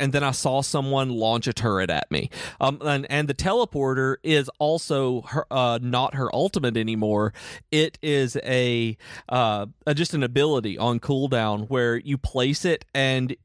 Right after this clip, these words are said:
it puts a teleporter where you are and where you place it about thirty yards away, anywhere in there. So you can really play around with it a lot more. Um, and her ultimate is now placing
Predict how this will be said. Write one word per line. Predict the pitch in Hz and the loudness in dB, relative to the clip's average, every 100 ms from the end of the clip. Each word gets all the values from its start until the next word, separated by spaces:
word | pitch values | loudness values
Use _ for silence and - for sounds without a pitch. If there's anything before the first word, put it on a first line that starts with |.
| _ - | _ 0
it | 139 131 127 _ | 2 2 0 _
puts | 151 139 | -2 -2
a | |
teleporter | 131 147 135 151 143 135 | -2 0 0 0 0 0
where | 135 117 | -2 -2
you | 120 160 180 | -2 0 2
are | 180 190 196 - | 2 0 -4 -4
and | 139 135 | -2 0
where | 143 | 0
you | 135 131 127 | 0 0 -2
place | - 135 131 139 | 0 0 0 0
it | 117 | 0
about | 107 | 0
thirty | - 123 120 | 0 0 0
yards | 117 110 104 113 | 0 0 0 -2
away, | 107 107 101 | 0 2 0
anywhere | 117 123 117 127 104 | 0 -2 0 0 2
in | 110 104 | 2 2
there. | 95 92 | 0 0
So | - | 0
you | 123 | 0
can | 113 117 120 | 0 -2 0
really | 135 123 | 0 0
play | - 131 117 | -2 0 0
around | 104 110 110 110 | 2 2 2 2
with | 110 104 | 2 0
it | 104 | 0
a | |
lot | 101 101 - | 2 0 2
more. | 110 104 101 - - - - | 0 2 0 -4 -10 -14 -6
Um, | 120 120 104 101 110 _ _ | 0 0 0 -4 -8 _ _
and | 151 127 | 0 0
her | 131 | 0
ultimate | 131 135 135 117 | 0 0 0 0
is | 110 117 | 0 0
now | 120 110 | 0 0
placing | - 127 123 139 | 0 -2 0 -2